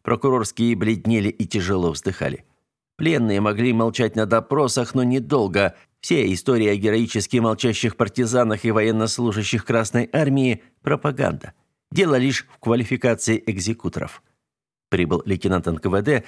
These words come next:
ответственный за охрану квартала на Мясоедовской, уставился на тело, побледнел, уже явственно представляя свою дальнейшую судьбу.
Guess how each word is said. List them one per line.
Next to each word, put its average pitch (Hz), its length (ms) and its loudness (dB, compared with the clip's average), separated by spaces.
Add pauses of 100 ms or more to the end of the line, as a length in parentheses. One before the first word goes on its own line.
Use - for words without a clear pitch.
(140)
ответственный 113 640 0
за 110 160 0
охрану 104 400 0
квартала 101 480 0
на 95 80 -2
Мясоедовской, 92 880 -2 (220)
уставился 120 580 0
на 110 160 0
тело, 147 260 0
побледнел, 110 640 0 (240)
уже 110 240 0
явственно 101 640 0
представляя 107 640 0
свою 101 340 0
дальнейшую 87 760 -2
судьбу. 85 480 -6